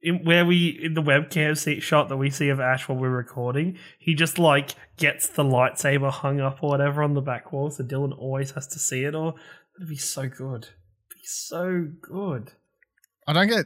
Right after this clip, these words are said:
Speaker 2: not to go too much of a tangent of this theme park, because of course when it came out, I was watching heaps of YouTube videos from people who went there. The fucking lightsabers are really cool. Like, they have a compartment in them, and you can, they, you can buy, of course, to buy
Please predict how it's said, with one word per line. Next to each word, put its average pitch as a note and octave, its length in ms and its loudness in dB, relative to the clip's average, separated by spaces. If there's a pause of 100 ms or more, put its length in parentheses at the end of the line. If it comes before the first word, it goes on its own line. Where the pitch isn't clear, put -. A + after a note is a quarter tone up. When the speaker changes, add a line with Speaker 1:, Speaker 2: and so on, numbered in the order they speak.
(220)
Speaker 2:
not D3 200 0
to - 60 -14
go A#2 120 2
too A2+ 180 -2
much G#2+ 160 -2
of G#2+ 80 0
a G#2 60 -2
tangent G#2+ 340 0
of G2 80 -4
this A2 160 -4
theme A2 220 -2
park, G#2 240 -2
because A#2+ 200 -2
of C3+ 60 4
course F#3 240 4
when F3+ 80 6
it C#3+ 80 -2
came A#2+ 220 2
out, G#2+ 100 2
I G#2 40 2
was G#2 120 -2
watching G#2+ 220 -4
heaps A2 240 -4
of G#2+ 40 -6
YouTube G#2+ 320 -2
videos G#2+ 260 -2
from A2+ 120 -2
people A2+ 260 -2
who A2 80 0
went A#2 220 0
there. G2+ 160 0 (300)
The C3+ 100 2
fucking A3+ 300 2
lightsabers B2+ 520 4
are G#2+ 60 0
really D3 600 4
cool. A2 500 4
Like, B2+ 120 2
they D3 80 6
have D#3 120 6
a D#3+ 60 0
compartment C#3+ 680 4
in F3 120 4
them, G3+ 260 4 (440)
and D3 160 4
you C#3 100 4
can, C#3 200 2 (160)
they, C3 220 0
you C3+ 160 0
can C#3 160 8
buy, A#2+ 380 6
of - 120 -4
course, F3 260 2 (140)
to D3 100 2
buy B2 440 4